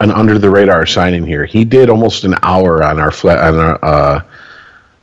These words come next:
uh, our biggest sports talk station here. I mean, d-, right during afternoon drive. That is not by accident. They didn't put him on no fucking, you know,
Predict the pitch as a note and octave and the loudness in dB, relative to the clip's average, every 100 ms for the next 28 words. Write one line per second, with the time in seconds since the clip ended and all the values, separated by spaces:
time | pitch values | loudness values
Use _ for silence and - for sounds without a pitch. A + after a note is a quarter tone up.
0 | - D#2+ D2+ D2+ F2 E2+ F#2+ F2 - - | -2 0 2 0 0 0 2 2 -2 0
1 | F#2 - D#2 D2+ - D#2+ D#2+ D#2 D2 - | 0 0 -2 -2 -2 -2 -2 -4 -6 -6
2 | - - - - - F2+ F#2 E2 F2 E2 | -8 -12 -20 -18 -4 0 2 0 -2 0
3 | G2 G2 F2+ G2 E2+ D2 E2+ - D#2+ E2 | 0 0 2 2 2 -2 -6 -4 -6 -4
4 | D2+ D#2 D#2 - - - _ _ _ _ | -2 -2 -2 -4 -12 -18 _ _ _ _
5 | _ _ _ _ - - F2+ G2 B2 A2 | _ _ _ _ -20 -10 -2 2 2 2
6 | F2 F#2+ F#2+ F#2 F2+ E2 D#2+ D#2+ - - | 0 0 0 -2 -2 0 0 -2 -6 -10
7 | - F2+ A2 C3+ - D#3 D3 A#2 G#2 F#2 | -6 -2 2 2 0 -2 0 0 0 -2
8 | E2+ G2 F2+ E2 E2 F#2+ D2+ C#2+ | -2 -4 -2 -4 -2 -2 -2 -4